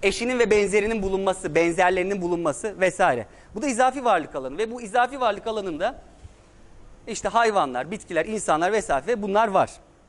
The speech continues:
Evet. Buna geleceğiz bu bilgiye. Evet, ne diyoruz? Yani Halık mahluk ayrımıdır. Peki buraya diyeceğim, mahluk mu diyeceğiz? Yani ne doğa diyeceğiz buraya?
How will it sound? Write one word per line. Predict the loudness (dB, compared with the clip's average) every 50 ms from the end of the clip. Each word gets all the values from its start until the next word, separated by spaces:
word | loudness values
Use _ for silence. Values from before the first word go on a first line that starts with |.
| _ _ -20 -20 -20 -20 -20 -20 -20 -20 -20 -20 -20 -20 -20 -20 -20 -20 -20 -20 -20 -20 _ _ _ 0
Evet. | 2 4 4 2 0 -6 -18 -20 _ -20 _ -20 -20 _ _ _ _ -20 -20 _ -20 -20 -20 -20 -20 _ _ -20 -20 -20 -20 -20 -20 -20 -20 -18 -12
Buna | -4 0 2 2 2
geleceğiz | 2 0 -2 0 2 2 2 2 0 -2
bu | -6 -6
bilgiye. | -6 -6 -6 -4 -2 -2 0
Evet, | 2 0 0 0 0
ne | -2 -4 -2 0
diyoruz? | 2 2 2 2 0 -4 -10 -14 -16 -18 -20 -20 -20 -20 -20 -20 -20 -20 -20 -20 -20 -20 -20 -20 -20 -20 -20 -20 -20 -8 0 2
Yani | 4 4 4 2 0 -4 -10 -16 -16 -8
Halık | 0 2 4 4 6 4 2 -2 -4 -10 -16 -20 -8 0
mahluk | 2 2 2 2 0 -4 -4 -4 -2
ayrımıdır. | 0 0 0 0 -2 -4 -6 -6 -10 -12 -12 -14 -18 -20 -20 -20 -20 -20 -20 -20 -20 -20 -20 -20 -20 -20 -20 -20 -20 -16 -4 -2
Peki | -2 0 2 2 4
buraya | 4 6 4 4
diyeceğim, | 4 4 2 4 4
mahluk | 4 2 2 -2 -2 -2
mu | -2 -2
diyeceğiz? | -2 -2 -4 -4 -6 -8 -12 -16 -18 -20 -8 -2 2
Yani | 4 4
ne | 4 6 6
doğa | 6 6 6 6 6 4 2
diyeceğiz | 0 0 2 2 2 0 -2
buraya? | -6 -6 -6 -6